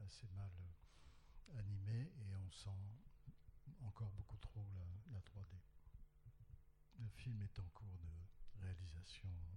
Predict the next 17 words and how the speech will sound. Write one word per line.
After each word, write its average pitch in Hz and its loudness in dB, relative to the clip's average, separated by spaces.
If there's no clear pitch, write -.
en 104 2
ce - -4
moment. 127 6
Je 107 6
suis 113 4
co-réalisateur 107 6
du 85 2
film, 131 2
c'est-à-dire 98 2
j'ai 98 4
confié - 0
maintenant 104 2
la 95 4
direction 98 0
du, - -8
du 101 0
travail 131 4